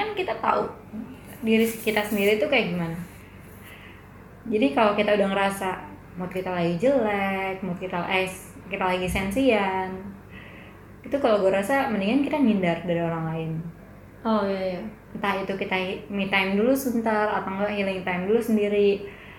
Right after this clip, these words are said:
Speaker 1: Pokoknya jangan ngebiarin orang lain tuh kena dampak toksik lu.
Speaker 2: Iya,
Speaker 1: Gitu.
Speaker 2: iya, iya. Kalau lu gi-, mood lu lagi nggak enak, mendingan lu menghindar dari orang lain supaya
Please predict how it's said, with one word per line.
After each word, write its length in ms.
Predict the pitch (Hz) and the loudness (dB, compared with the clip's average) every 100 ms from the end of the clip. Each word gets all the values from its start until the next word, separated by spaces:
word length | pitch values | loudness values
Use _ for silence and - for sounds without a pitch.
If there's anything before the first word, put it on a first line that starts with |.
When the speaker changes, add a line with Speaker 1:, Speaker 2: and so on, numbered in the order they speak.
| - - | -20 -2
Speaker 1:
Pokoknya 380 | 208 220 302 311 | 2 4 4 2
jangan 360 | 202 190 214 | 2 0 2
ngebiarin 380 | 220 180 180 226 | 4 2 2 0
orang 280 | 214 190 165 | 0 -2 0
lain 220 | 170 208 240 | 2 2 2
tuh 160 | 294 311 - - - | 0 -2 -8 -18 -10
kena 260 | - 220 202 | 2 4 4
dampak 320 | 185 175 180 | 2 0 -2
toksik 320 | - 180 170 - | -6 -10 -10 -6
lu. 220 | 190 185 180 - - - - | -2 -2 -4 -10 -18 -20 -14
Speaker 2:
Iya, 180 | - 214 202 | -6 -2 0
Speaker 1:
Gitu. 140 | 190 | -2
Speaker 2:
iya, 120 | 190 190 | -4 -4
iya. 60 | 185 185 220 202 | -6 -8 -12 -10
Kalau 340 | - 220 233 226 | -2 2 4 6
lu 100 | 233 | 6
gi-, 240 | 214 226 - - - - | 4 0 -4 -14 -16 -4
mood 200 | 226 226 | 0 2
lu 140 | 226 220 | 4 4
lagi 200 | 214 208 | 4 2
nggak 260 | 202 185 190 196 | 2 2 2 2
enak, 160 | 233 247 | 0 2
mendingan 320 | 226 214 254 | 2 2 2
lu 80 | 269 | 2
menghindar 480 | 247 208 196 190 185 | 2 2 0 0 0
dari 220 | 185 180 | 2 2
orang 280 | 185 175 175 | 0 0 0
lain 260 | 170 175 226 | -2 0 -2
supaya 520 | 226 190 202 226 - | -2 -2 0 -2 -4